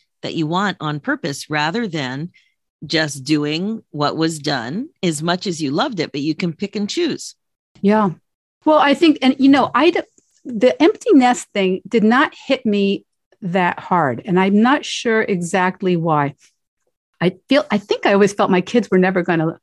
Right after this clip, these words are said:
Speaker 2: um, be gone for very long. I don't <laughs> I, I think I never felt I'd be, and they do just come back. I mean, they don't live
Speaker 1: Yeah.
Speaker 2: with us, but they're back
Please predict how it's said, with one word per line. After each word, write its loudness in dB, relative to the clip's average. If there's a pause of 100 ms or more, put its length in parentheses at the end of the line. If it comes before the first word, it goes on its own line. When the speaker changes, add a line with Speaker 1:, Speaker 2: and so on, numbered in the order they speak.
(120)
Speaker 2:
um, -4 (360)
be 2
gone 4 (240)
for -2
very 2
long. 2
I 2
don't 2
<laughs> -6 (1080)
I, 0 (280)
I 2
think 0
I 2
never 4
felt 2
I'd 2
be, -2 (100)
and 4
they 2
do 4
just -6 (540)
come 2
back. 0
I -4
mean, 0
they 2
don't 0
live 0
Speaker 1:
Yeah. 0
Speaker 2:
with -2
us, -6 (100)
but 0
they're 4
back 0